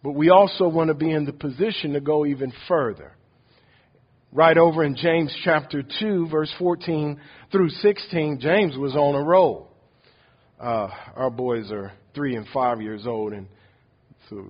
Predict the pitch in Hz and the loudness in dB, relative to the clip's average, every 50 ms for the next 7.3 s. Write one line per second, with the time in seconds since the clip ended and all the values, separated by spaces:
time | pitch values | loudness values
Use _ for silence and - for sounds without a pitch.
0 | 92 - 123 127 113 104 101 110 113 107 - - 117 98 92 120 127 120 113 101 | -12 -8 -8 -8 -8 -8 -4 -4 -4 -4 -4 -10 -14 -14 -10 -8 -6 -8 -8 -8
1 | 117 107 95 - 127 120 110 104 101 98 - 120 123 123 120 110 107 110 - - | -12 -18 -12 -8 -6 -6 -6 -6 -10 -12 -12 -10 -8 -8 -8 -8 -10 -12 -10 -10
2 | 120 113 113 113 110 113 - 117 98 98 113 113 104 - - - 135 131 120 107 | -10 -8 -8 -10 -10 -10 -12 -14 -10 -8 -8 -10 -10 -12 -12 -8 -6 -6 -6 -8
3 | 117 104 - - 123 110 107 110 117 110 107 107 104 113 131 120 104 98 98 95 | -12 -20 -14 -12 -10 -8 -6 -6 -6 -6 -8 -14 -10 -8 -6 -6 -6 -8 -12 -16
4 | - _ _ _ _ _ _ _ _ _ _ _ _ _ _ _ _ _ _ _ | -20 _ _ _ _ _ _ _ _ _ _ _ _ _ _ _ _ _ _ _
5 | _ _ _ _ _ _ _ _ _ _ _ _ _ _ _ _ _ _ _ _ | _ _ _ _ _ _ _ _ _ _ _ _ _ _ _ _ _ _ _ _
6 | _ _ _ _ 107 90 101 104 107 110 - - 110 107 107 107 92 90 92 110 | _ _ _ _ -16 -10 -6 -6 -6 -6 -8 -12 -12 -10 -10 -10 -12 -10 -8 -6
7 | 117 113 107 104 110 98 | -6 -6 -6 -8 -10 -10